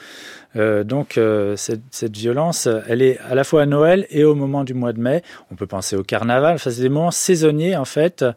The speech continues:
où les grandes ruptures de cycle du cosmos amènent aussi des ruptures de l'ordre social.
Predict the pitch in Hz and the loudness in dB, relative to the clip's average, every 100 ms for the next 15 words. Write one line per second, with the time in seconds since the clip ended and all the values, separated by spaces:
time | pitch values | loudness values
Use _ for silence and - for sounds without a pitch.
0 | - - - - 139 180 170 120 120 - | -8 -20 -20 -4 0 0 0 -4 -4 -4
1 | 160 147 117 190 185 - - 196 196 160 | -4 -4 0 -2 -2 -8 0 4 6 4
2 | 127 131 - - 196 - 127 113 120 165 | 2 0 0 -2 -4 -2 -2 -2 -4 -2
3 | 156 - 165 214 - - _ - 123 165 | -2 0 2 2 0 -8 _ -4 0 2
4 | 220 180 139 - 190 139 127 113 175 - | 4 4 2 0 -2 0 0 2 -2 -2
5 | 185 180 135 131 139 117 117 - 120 - | 0 2 4 2 2 2 -2 -2 -4 -2
6 | 110 92 92 | -2 -2 -6